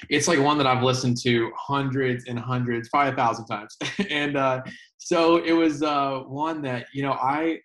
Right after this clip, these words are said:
I didn't really, I had no gauge of how it was gonna do, um, 'cause I'd heard it so many times, and obviously, like, I'm so into the music, I'm so, like, I don't know, I'm just too, like, close to it to even, to even know, but the, uh, response has been so great and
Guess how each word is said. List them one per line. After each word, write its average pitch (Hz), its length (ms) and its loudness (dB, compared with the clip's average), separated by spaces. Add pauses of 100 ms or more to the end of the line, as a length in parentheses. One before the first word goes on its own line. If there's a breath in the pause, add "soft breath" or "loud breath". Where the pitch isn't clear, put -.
I 135 120 -6
didn't 170 240 -2
really, 165 340 0
I 135 40 -4
had 151 120 -4
no 143 140 -2
gauge 120 420 -4
of 107 80 -16
how 117 200 0
it 117 40 -6
was 117 120 -10
gonna 110 220 -12
do, 113 300 -4 (460)
um, 110 600 0
'cause 113 440 -2
I'd 117 140 0
heard 117 180 0
it 107 40 -4
so 117 160 -4
many 113 140 -4
times, 110 540 -2
and 107 320 -8 (100)
obviously, 117 420 0
like, 110 220 0
I'm 120 140 2
so 117 600 0 (120)
into 123 400 -2
the 120 80 0
music, 120 520 0
I'm 107 120 -4
so, 113 360 -4
like, 104 280 -6 (800 loud breath)
I 131 60 -4
don't 117 100 -2
know, 135 180 2
I'm 113 120 2
just 117 180 -6
too, 131 160 4
like, 117 160 0
close 123 380 -4
to 147 100 4
it 143 80 0
to 139 80 -2
even, 117 460 -4
to 120 100 -6
even 117 240 -4
know, 113 240 0
but 123 160 0
the, 113 200 -2
uh, 110 160 -4
response 110 520 -4
has 123 80 -6
been 107 300 -8
so 110 400 -2
great 110 400 0 (100)
and 104 340 -6